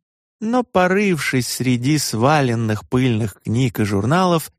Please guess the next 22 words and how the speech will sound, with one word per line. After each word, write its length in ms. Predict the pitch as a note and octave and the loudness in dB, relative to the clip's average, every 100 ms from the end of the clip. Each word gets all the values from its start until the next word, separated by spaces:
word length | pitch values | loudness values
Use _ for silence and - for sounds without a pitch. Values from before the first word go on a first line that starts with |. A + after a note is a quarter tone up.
| _ _ | _ _
сказал, 400 | - - G#3 A3+ | -8 -2 2 2
что 240 | G3 G3+ F3+ | 2 -2 0
попытается 840 | - D#3+ D3 - G3+ F#3+ E3 - | -4 -2 -4 0 0 0 -2 -2
найти 560 | D3 C#3+ D#3 - A3+ G3 | 0 0 -2 -2 0 0
их 240 | E3 - | -2 -8
как-нибудь 720 | - A2 F#2 D3+ C#3+ C#3 E3 C3 | -6 -6 -4 -4 -4 -2 -2 -2
в 80 | |
другой 480 | A#2 B2 G#2+ A2 A#2+ | -2 -2 0 0 2
раз. 480 | G#2 F#2+ F#2+ - - _ _ _ _ _ _ _ | 2 -2 -4 -10 -16 _ _ _ _ _ _ _
Тогда-то 400 | F#3+ F#3+ A3+ A3 | -2 2 0 2
я 180 | G3 G3 | 2 2
и 80 | F#3 | 2
заметил 640 | E3+ F3+ G3 A3 G3 F#3 | 2 0 0 -2 0 -2
ее 400 | D#3+ E3+ E3 F#3 | 0 0 0 0
на 220 | F3 D#3+ | 0 -2
полке 640 | - G3+ A3 G#3+ - - F#3 | -2 0 2 0 -4 -4 -2
между 500 | E3 E3+ D#3+ D#3 D#3 | 0 -2 0 -2 -2
подсвечником 1160 | D#3 D3+ - E3+ G3+ G#3 - F#3+ - F3+ E3+ - _ | -2 -4 -6 -2 0 -2 -4 -6 -2 -4 -4 -8 _
и 160 | G3+ G3+ | -4 -4
будильником 1080 | E3 F3 D#3 B2+ E3 F#3+ F#3+ F#3 - E3+ D#3 | -2 -2 0 0 0 0 -2 -4 -4 -2 -2
без 180 | D3+ | -2
стрелок. 760 | - - - G#2 F#2 - _ | -4 -8 -2 -2 -2 -10 _